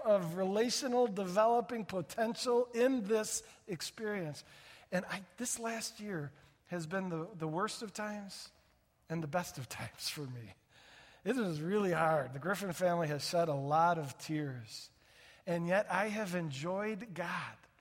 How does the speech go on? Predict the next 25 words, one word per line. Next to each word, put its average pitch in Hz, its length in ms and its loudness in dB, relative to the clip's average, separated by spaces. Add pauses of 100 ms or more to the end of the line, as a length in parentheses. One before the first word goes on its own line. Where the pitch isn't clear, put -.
(520)
you 180 80 -2
know, 196 60 4
I'm, 208 440 -2
normally 226 300 4
I'm 190 120 4
able 196 160 4
to, 151 120 2
"I'm 233 280 8
the 165 140 2
pastor 220 680 6
of 190 260 6
the 185 120 6
chapel." 165 480 2
I've 185 260 4
had 208 240 6
some 233 580 6 (380)
position 196 680 2
to 180 100 -4
ground 190 560 6
my 185 360 4 (160)
identity 165 680 -2
in. 131 180 -6 (220)
Haven't 254 240 4
had 285 200 0
that. - 220 -12